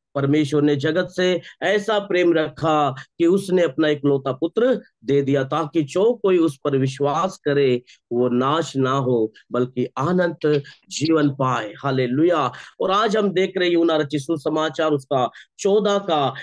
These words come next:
एक से हम देख रहे हैं। यूहन्ना के बारे में हम थोड़ा सा देखेंगे, क्योंकि यूहन्ना जो था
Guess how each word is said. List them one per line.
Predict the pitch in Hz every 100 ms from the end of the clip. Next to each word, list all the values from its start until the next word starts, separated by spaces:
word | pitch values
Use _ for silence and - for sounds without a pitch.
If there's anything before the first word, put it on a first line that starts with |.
| - 165
एक | 202 214
से | - 185
हम | 160
देख | 156 180
रहे | 170 151
हैं। | 131 - _ _
यूहन्ना | 156 208 208
के | 190 165
बारे | 151 165 190
में | 190 180
हम | 165 156 131 - _
थोड़ा | 165 175
सा | 165
देखेंगे, | 143 165 185 165 160 139
क्योंकि | 135 - 202 165 143
यूहन्ना | 151 202 196
जो | 185 165 165 156 151 160 151 156 - _ _
था | - 160 160